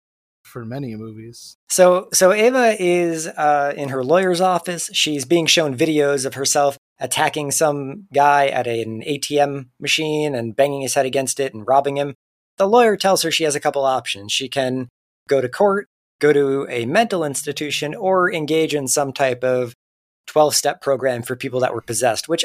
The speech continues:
Speaker 2: I kind of had a problem with because that's somehow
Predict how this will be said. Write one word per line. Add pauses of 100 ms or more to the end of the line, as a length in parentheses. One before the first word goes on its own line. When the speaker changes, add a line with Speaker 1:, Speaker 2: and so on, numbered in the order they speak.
Speaker 2:
I
kind
of
had
a
problem
with
because (1040)
that's
somehow